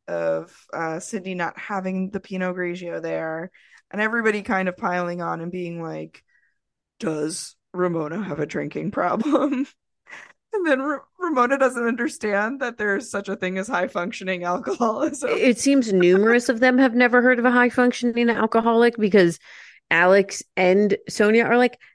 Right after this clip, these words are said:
Speaker 2: "No, she is functioning. She's
Speaker 1: She has
Speaker 2: had
Speaker 1: a
Speaker 2: all these
Speaker 1: job.
Speaker 2: things."
Speaker 1: Yeah, she's fine. Like, she's a mom. Like, I was like, "Oh, this is, was this a new thing?"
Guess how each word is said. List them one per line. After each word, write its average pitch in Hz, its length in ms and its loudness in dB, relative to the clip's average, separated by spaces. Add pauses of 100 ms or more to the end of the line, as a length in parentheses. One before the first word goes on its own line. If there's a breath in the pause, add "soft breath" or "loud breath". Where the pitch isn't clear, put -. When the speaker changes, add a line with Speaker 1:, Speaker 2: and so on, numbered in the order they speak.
Speaker 2:
"No, 320 640 8
she - 380 6
is 269 380 2
functioning. 254 800 6
She's 190 100 -4
Speaker 1:
She 349 160 6
has 403 100 6
Speaker 2:
had 381 160 6
Speaker 1:
a 359 60 6
Speaker 2:
all 359 120 8
these 349 180 10
Speaker 1:
job. 453 320 6
Speaker 2:
things." 233 420 -4
Speaker 1:
Yeah, 269 120 -2
she's 330 280 -6
fine. 277 600 -2
Like, 240 220 -4
she's 302 240 -10
a 320 80 -4
mom. 349 400 0
Like, 233 240 -2
I 208 120 4
was 226 120 -4
like, 196 240 -4
"Oh, 202 460 -2 (420)
this 226 180 -12
is, 196 300 -12 (340)
was 190 200 -6
this 208 200 -10
a 202 60 -2
new 208 240 -2
thing?" 277 300 -2